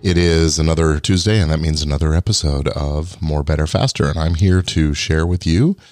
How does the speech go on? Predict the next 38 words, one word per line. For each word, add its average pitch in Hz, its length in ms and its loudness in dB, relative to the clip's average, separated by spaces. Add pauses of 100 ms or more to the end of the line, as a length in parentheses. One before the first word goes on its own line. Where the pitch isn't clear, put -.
(280)
some 71 500 0
success - 360 -2
strategies 104 580 -2
for 73 600 -4 (220)
folks - 460 -4
in 73 240 0
the 71 80 -2
show 82 260 2
business 82 680 0 (420)
world 87 480 0 (540)
and, 67 460 -2
uh, 67 300 -4 (440)
really 147 240 4
any 76 220 4
other 71 240 0
industry 69 500 -2
or, 69 380 -4
or, 71 360 -6
uh, 71 120 -10
kind 73 240 -2
of 67 60 -6
work 71 160 -6
that 73 200 -6
you 76 60 -6
might 69 200 -2
be 76 80 -6
doing. 71 400 -2 (440)
If - 260 -2
you 101 340 2
are 98 520 2
looking 107 420 -2
to 113 300 2
take 104 180 0
things 110 220 2
to - 80 -6
the 98 100 0
next 101 240 0
level, 117 320 -4